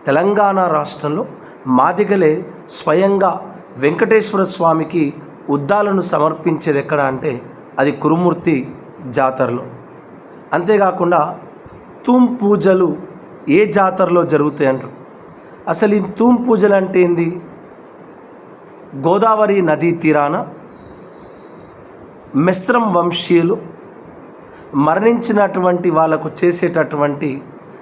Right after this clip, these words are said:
ప్రత్యేక పూజలనే మనం తూమ్ పూజలు అంటాం. మనం ఎట్లయితే పెత్రామస్త చేస్తామో, బ్రాహ్మణులు పిండాలు ఎట్లా సమర్పిస్తారో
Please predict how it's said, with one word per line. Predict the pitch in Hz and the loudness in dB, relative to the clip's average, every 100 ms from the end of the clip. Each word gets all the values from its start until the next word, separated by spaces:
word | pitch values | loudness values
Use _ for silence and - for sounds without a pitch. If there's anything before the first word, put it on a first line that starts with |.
| - 156 | -6 -2
ప్రత్యేక | 156 - 226 214 196 | -2 2 2 4 0
పూజలనే | 190 165 156 156 151 151 151 - - - - 147 | 0 0 2 2 2 0 -4 -14 -20 -20 -16 -2
మనం | 156 156 139 - | 0 0 -4 0
తూమ్ | 214 220 - | 2 2 0
పూజలు | 165 156 143 | 0 2 2
అంటాం. | 135 - - - - - - - | 0 -4 -12 -18 -20 -20 -14 -4
మనం | 156 165 | 0 0
ఎట్లయితే | 160 180 175 180 147 151 - - - | 0 0 0 2 0 -2 -14 -18 -2
పెత్రామస్త | 156 156 190 180 165 - | 0 2 2 2 0 -2
చేస్తామో, | 143 139 - 147 170 - - - - - - 127 | 0 0 -2 -6 -8 -14 -20 -20 -20 -20 -18 -4
బ్రాహ్మణులు | 143 165 180 175 160 | 0 2 2 0 -2
పిండాలు | - 156 170 180 175 | -4 -2 0 0 0
ఎట్లా | - 151 | -2 -4
సమర్పిస్తారో | 156 156 135 147 - 143 | 0 -2 -2 -6 -8 -8